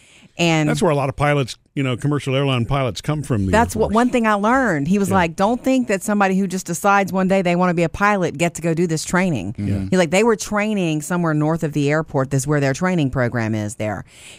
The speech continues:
Speaker 1: And he said, "No, every pilot, any pilot who was in that cockpit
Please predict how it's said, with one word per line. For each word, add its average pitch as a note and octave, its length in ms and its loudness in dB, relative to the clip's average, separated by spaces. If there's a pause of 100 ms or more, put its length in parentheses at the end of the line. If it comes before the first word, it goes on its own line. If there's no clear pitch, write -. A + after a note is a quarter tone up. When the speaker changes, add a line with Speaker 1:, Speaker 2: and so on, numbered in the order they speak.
Speaker 1:
And D3+ 180 4
he F3+ 160 2
said, D3+ 460 0
"No, C#3+ 320 2
every F#3 320 2
pilot, F3 640 0 (140)
any G3+ 240 2
pilot F3+ 500 0
who D#3+ 140 0
was C3+ 340 -4 (480)
in G3 220 4
that F3+ 200 2
cockpit D#3+ 680 -2